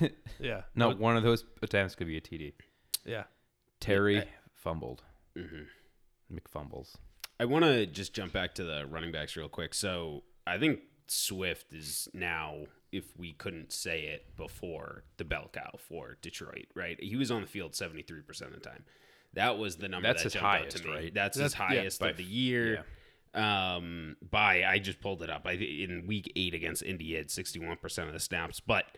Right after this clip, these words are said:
Speaker 3: I think it just goes to show he's doing a lot with it. He's on the field often. Gibson on the field thirty-six percent of the snaps.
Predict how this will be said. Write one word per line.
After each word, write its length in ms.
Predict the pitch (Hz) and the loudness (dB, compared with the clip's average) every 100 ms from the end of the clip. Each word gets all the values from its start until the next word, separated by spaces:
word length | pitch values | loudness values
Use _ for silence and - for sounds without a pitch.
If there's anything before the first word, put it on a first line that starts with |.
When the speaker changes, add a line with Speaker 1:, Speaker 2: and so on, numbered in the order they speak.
| - - - | -20 -20 -2
Speaker 3:
I 60 | 143 | 2
think 140 | 135 | 4
it 40 | 117 | 4
just 180 | 117 | 2
goes 260 | 135 117 101 | 4 4 2
to 100 | 98 | -2
show 420 | - - 107 95 | -2 2 2 2
he's 240 | 85 98 87 | 0 -4 -2
doing 320 | 98 95 85 | -2 -2 -2
a 80 | 82 | -2
lot 320 | 85 85 82 - | 0 2 2 -2
with 240 | 90 80 | -4 -2
it. 140 | 82 80 | -4 -6
He's 220 | 87 82 | -8 -8
on 160 | 87 82 | -6 -6
the 80 | - | -4
field 320 | 95 85 82 | -2 -2 -2
often. 480 | 82 90 - 87 - - - 92 | 0 0 -2 -6 -8 -14 -18 0
Gibson 400 | 147 147 - 120 | 2 2 2 2
on 120 | 107 | 2
the 80 | 95 | -2
field 300 | - 95 90 - | -4 -4 -4 -4
thirty-six 540 | 98 80 - 107 - | -4 -4 -4 -4 -4
percent 320 | - - - | -10 -10 -10
of 80 | 127 | -10
the 60 | - | -8
snaps. 520 | - - - - | -8 -12 -16 -12